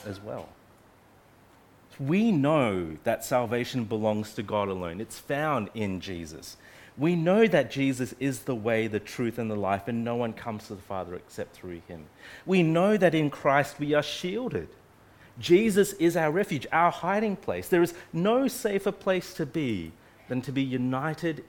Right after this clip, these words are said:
in Christ. We know that in Christ we have and enjoy all spiritual blessings in the heavenly places. Trusting Jesus means that we will never lack for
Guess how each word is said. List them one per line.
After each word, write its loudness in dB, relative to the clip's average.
in -2
Christ. -12
We 4
know 6
that 6
in 2
Christ 4
we 0
have 2
and 0
enjoy 2
all 4
spiritual -2
blessings -2
in 0
the 2
heavenly -4
places. -8
Trusting 2
Jesus -2
means -2
that -2
we 0
will 0
never 2
lack 0
for -2